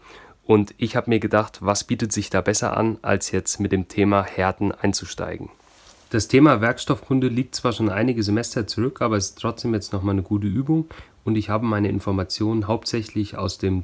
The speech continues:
Duppel, also dem Taschenbuch für den Maschinenbau,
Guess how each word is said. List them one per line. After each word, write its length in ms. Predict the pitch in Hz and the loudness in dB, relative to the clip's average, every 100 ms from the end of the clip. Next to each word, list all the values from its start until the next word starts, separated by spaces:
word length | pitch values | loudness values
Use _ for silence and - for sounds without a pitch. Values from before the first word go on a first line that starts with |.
| - | -2
Duppel, 340 | 135 160 151 | 0 2 2
also 300 | - 95 95 | 0 0 0
dem 340 | 90 92 92 90 _ _ - | 0 0 0 -4 _ _ -6
Taschenbuch 500 | 117 - 107 110 104 | -6 -4 -4 -4 -6
für 420 | - 101 95 95 92 | -4 -2 0 0 -4
den 120 | 98 95 | -4 -2
Maschinenbau, 640 | 90 147 147 143 139 | -2 0 2 2 -2